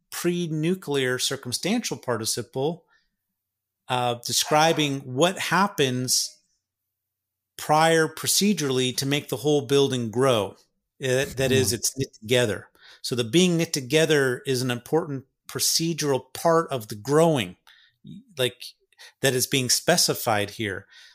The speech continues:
Speaker 1: Like, he could have just said, "The whole building grows into the holy temple of the Lord." No, he adds this big participle,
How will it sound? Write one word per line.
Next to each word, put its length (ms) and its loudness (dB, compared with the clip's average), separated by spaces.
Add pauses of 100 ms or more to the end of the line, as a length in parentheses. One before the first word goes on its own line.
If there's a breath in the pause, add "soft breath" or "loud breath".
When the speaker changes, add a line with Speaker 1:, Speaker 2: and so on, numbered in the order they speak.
Speaker 1:
Like, 120 0
he 100 -2
could 160 4
have 100 0
just 180 2
said, 200 2
"The 80 0
whole 240 0
building 400 2
grows 420 2
into 260 -2
the 100 -2
holy 200 4
temple 320 -4
of 60 -4
the 60 -6
Lord." 480 2 (340 loud breath)
No, 380 -2
he 340 -10
adds 400 -2
this 280 0
big 500 -6
participle, 920 -2